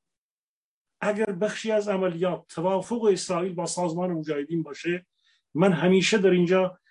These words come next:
از سناریوهایی حرف زدم که ارزیابی من بوده.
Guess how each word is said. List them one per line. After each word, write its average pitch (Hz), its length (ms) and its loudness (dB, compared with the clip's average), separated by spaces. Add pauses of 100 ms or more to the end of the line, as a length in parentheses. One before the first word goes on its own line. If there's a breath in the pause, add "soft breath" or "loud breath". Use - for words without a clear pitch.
(160 soft breath)
از 165 140 0
سناریوهایی 180 960 4
حرف 180 260 -4
زدم 170 460 -6 (280)
که 202 260 2
ارزیابی 175 540 0
من 143 200 -2
بوده. 120 240 -8